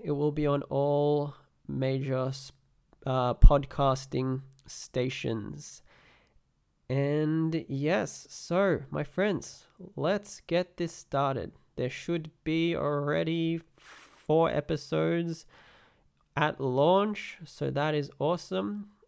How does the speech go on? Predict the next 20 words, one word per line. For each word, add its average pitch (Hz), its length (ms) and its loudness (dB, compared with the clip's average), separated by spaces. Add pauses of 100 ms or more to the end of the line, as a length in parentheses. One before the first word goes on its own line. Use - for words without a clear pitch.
(100)
Which 147 260 -4
brings 180 280 2
me 175 160 2
perfectly 170 640 8
into 160 720 0 (140)
this 147 220 -4
next 175 260 -2
thing. 170 260 0 (1120)
There 160 220 4
will 175 160 6
be 165 460 4
one 147 300 4
speaker 180 420 -2
per 147 240 10
week, 139 400 2
and 147 280 0
then 175 300 2
I 156 140 2
will 175 200 2
make 147 360 -2